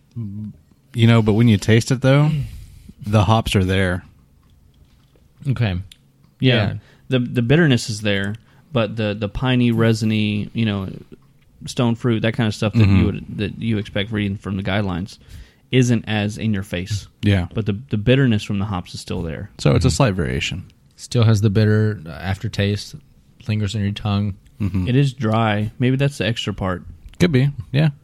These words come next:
Speaker 3: It's extra dry. I don't
Speaker 1: Maybe.
Speaker 3: know.
Speaker 1: I mean, it doesn't, I don't know. I, I wouldn't say extra dry 'cause,
Speaker 3: No,
Speaker 1: like, it
Speaker 3: not
Speaker 1: just,
Speaker 3: extra
Speaker 1: it
Speaker 3: dry,
Speaker 1: just
Speaker 3: but it
Speaker 1: seems dry,
Speaker 3: Yeah.
Speaker 1: but,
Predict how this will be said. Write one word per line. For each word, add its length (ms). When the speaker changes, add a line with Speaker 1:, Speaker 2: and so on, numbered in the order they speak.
Speaker 3:
It's 240
extra 300
dry. 480
I 40
don't 60
Speaker 1:
Maybe. 180
Speaker 3:
know. 100
Speaker 1:
I 80
mean, 180
it 140
doesn't, 480
I 100
don't 100
know. 180
I, 260
I 100
wouldn't 280
say 120
extra 340
dry 340
'cause, 180
Speaker 3:
No, 280
Speaker 1:
like, 80
it 40
Speaker 3:
not 100
Speaker 1:
just, 120
Speaker 3:
extra 200
Speaker 1:
it 40
Speaker 3:
dry, 100
Speaker 1:
just 180
Speaker 3:
but 20
it 40
Speaker 1:
seems 200
dry, 540
Speaker 3:
Yeah. 80
Speaker 1:
but, 260